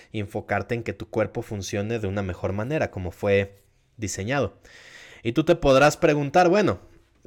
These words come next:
pues sí, eso sí, ya me decido a, a hacerlo". Pero muchas veces eso es justamente con lo que procrastinamos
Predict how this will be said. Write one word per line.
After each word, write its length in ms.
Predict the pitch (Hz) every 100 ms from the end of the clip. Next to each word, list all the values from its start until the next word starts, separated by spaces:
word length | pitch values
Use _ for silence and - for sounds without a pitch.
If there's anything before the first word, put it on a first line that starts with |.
| 113
pues 160 | 110
sí, 120 | 139
eso 220 | 180 120 175
sí, 160 | 117
ya 160 | 98 98
me 160 | 123
decido 460 | 117 95 120 110 127
a, 60 | 107
a 200 | 87 87
hacerlo". 440 | - 147 120 101 _ _ - - -
Pero 180 | 151 165
muchas 320 | 202 220 196
veces 360 | 202 180 214 180
eso 240 | 165 190
es 140 | 175
justamente 720 | - 190 180 202 180 160 160 165
con 140 | 131
lo 120 | 117
que 100 | 117
procrastinamos 920 | - 117 - 123 - 135 202 190 -